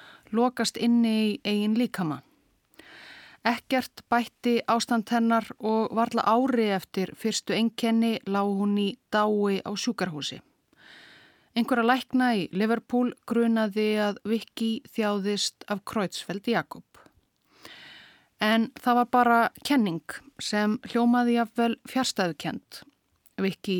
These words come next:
Rimmer var mörgum áratugum yngri en langflestir sem greinast með Creutzfeldt-Jakob, fólk um og yfir sextugt. Nær óheyrt er að táningar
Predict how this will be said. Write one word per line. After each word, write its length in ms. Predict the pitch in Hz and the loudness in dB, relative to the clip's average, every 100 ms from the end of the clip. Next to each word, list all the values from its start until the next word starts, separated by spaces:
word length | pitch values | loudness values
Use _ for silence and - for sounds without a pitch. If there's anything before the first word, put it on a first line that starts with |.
| - | 0
Rimmer 400 | 196 233 233 214 | 2 4 4 4
var 240 | 196 196 | 2 0
mörgum 600 | - 202 233 240 226 202 - | 0 2 2 0 -2 -2 2
áratugum 800 | 226 269 262 - 233 214 202 - | 2 4 2 0 0 2 0 0
yngri 480 | 214 220 - 240 240 | 0 0 -2 -2 0
en 220 | 233 160 - | 0 -2 -6
langflestir 800 | - 190 202 - 202 196 - 240 | -2 0 -2 -2 -2 -2 0 -2
sem 240 | - 175 175 | -2 -6 -6
greinast 720 | - 190 190 190 185 - - | -2 0 2 0 0 -4 -4
með 240 | 180 180 - | -4 -4 -6
Creutzfeldt-Jakob, 960 | - 202 - 208 - 202 202 247 247 - - - - _ | -4 -4 -2 -6 -2 -2 0 -2 -4 -8 -20 -20 -20 _
fólk 480 | - 208 - - - | -4 -4 -6 -12 -4
um 240 | 202 202 196 | 0 2 2
og 80 | 196 | 0
yfir 320 | 190 180 196 | 0 -2 -4
sextugt. 760 | - 247 - - - - - - _ _ - - - - - - - | -4 -4 -4 -8 -14 -16 -20 -20 _ _ -20 -20 -20 -20 -20 -20 -6
Nær 220 | 202 196 - | 0 0 0
óheyrt 480 | 220 269 233 - 233 | 0 2 0 0 0
er 140 | 190 - - | 0 -2 -6
að 140 | 175 - | -8 -4
táningar 600 | - 247 247 165 - 135 | 0 2 2 0 -2 -4